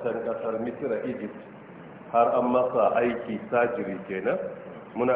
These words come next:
addu'a Allah ya bashi lafiya, Allah ya sa zakkan jiki ne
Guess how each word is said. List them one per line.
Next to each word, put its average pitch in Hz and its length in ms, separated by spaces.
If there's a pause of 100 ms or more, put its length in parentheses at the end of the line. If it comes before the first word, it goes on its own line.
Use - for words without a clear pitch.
addu'a 117 240
Allah 113 240
ya 104 80
bashi 110 280
lafiya, 117 480 (640)
Allah 123 220 (100)
ya 107 100
sa 127 100 (120)
zakkan 117 380
jiki 123 280
ne 120 140